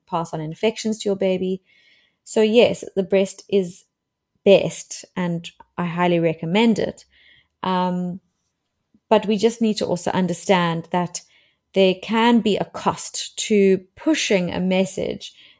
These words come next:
that something is, that the, that there's something that is good, and that there, and that the alternative is bad. And, and I, and I think that we need to know that that's not necessarily the case,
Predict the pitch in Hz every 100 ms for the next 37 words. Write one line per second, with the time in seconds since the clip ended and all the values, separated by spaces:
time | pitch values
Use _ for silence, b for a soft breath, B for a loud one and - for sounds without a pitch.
0 | - 185 185 202 196 202 196 - 180 170
1 | 170 _ _ - 190 - - - 180 190
2 | 185 180 220 233 208 180 170 170 220 302
3 | 370 B B - 202 190 190 185 180 -
4 | 190 190 202 190 190 - 233 208 - 190
5 | - 175 - _ _ _ - 160 151 -
6 | - - B B B _ - 180 175 175
7 | 185 180 175 180 180 180 - 185 175 180
8 | 175 175 - - 170 165 - 180 190 185
9 | 175 165 160 170 165 - 165 160 160 -
10 | - 160 160 165 165 196 165